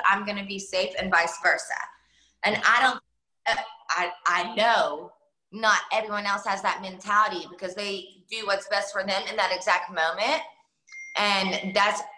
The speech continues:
always gonna screw you up, because if you have a close alliance that you ride with to the end, look at the Lavender Ladies. Like, most of us made it to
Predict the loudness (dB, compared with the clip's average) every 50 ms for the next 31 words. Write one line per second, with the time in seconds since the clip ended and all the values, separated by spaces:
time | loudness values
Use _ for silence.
0 | -2 4 6 6 6 6 4 0 -6 -10 -10 -12 -12 -12 -12 -14 -16 -12 -10 -8
1 | -6 -4 -2 2 2 2 2 2 -2 -6 -2 -2 -2 -2 -2 -6 -14 -20 -20 _
2 | _ -8 -8 -8 -6 -4 0 2 2 2 2 0 -2 -2 -2 -2 -2 -2 0 2
3 | 2 4 4 2 -2 -4 -6 -8 -8 -2 2 4 4 6 4 4 0 -4 -4 -6
4 | -8 -6 -6 -4 -2 -2 -2 -2 -4 -6 -4 -2 -2 2 4 6 6 6 4 0
5 | -8 -10 -8 -8 -8 -8 -8 -10 -12 -8 -6 -4 -4 -4 -6 -10 -14 -16 -16 -16
6 | _ _ _ _ _ _ _ -12 -4 0 0 0 0 -2 -4 -4 -4 -6 -8 -6
7 | -6 -6 -6 -6 -6 -8 -6 -4